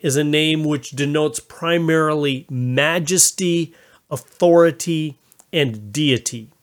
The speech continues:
And so it's clearly talking about God, and it denotes his majesty, his authority, and his, his deity, or his godness. Um, the next,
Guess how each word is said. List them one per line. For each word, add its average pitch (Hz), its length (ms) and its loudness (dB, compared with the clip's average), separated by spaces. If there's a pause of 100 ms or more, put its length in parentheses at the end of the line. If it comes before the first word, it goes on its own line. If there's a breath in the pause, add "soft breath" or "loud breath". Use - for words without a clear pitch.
(1200)
And 123 160 -4
so 135 200 2
it's 123 180 -4
clearly 180 480 2
talking 143 420 -4
about 139 300 -2
God, 113 420 0 (400 loud breath)
and 127 100 0
it 127 140 -2
denotes 143 400 2
his 123 160 -2
majesty, 156 840 0 (120 soft breath)
his 127 220 -4
authority, 156 840 2 (240 soft breath)
and 143 180 0
his, 127 340 -2 (100)
his 123 220 -2
deity, 120 520 -2
or 107 140 -2
his 113 120 0
godness. 104 1080 0 (580 soft breath)
Um, 107 320 -6
the 135 200 -2
next, 175 640 -2